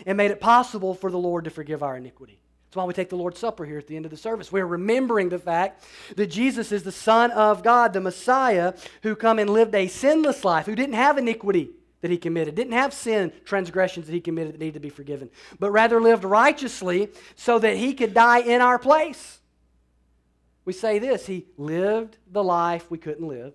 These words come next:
sinless life, in our place, and died the death we deserved to die on the cross in our place, bearing the wrath of God, taking the punishment, taking that hell equivalent for us, so that, and then three days later,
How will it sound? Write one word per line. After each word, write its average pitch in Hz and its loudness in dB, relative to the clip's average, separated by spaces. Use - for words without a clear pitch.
sinless 139 -18
life, 123 -16
in 123 -20
our 139 -16
place, 117 -20
and 123 -20
died 135 -8
the 165 -12
death 135 -10
we 127 -14
deserved 117 -18
to 143 -12
die 113 -18
on 120 -20
the 127 -18
cross 120 -20
in 104 -20
our 110 -20
place, 156 -10
bearing 147 -6
the 170 -8
wrath 170 -2
of 165 -12
God, 127 -10
taking 151 -10
the 175 -8
punishment, 139 -14
taking 156 -14
that 151 -8
hell 156 -6
equivalent 151 -8
for 160 -6
us, 135 -10
so 196 0
that, 131 -10
and 139 -12
then 127 -10
three 120 -16
days 143 -10
later, 135 -14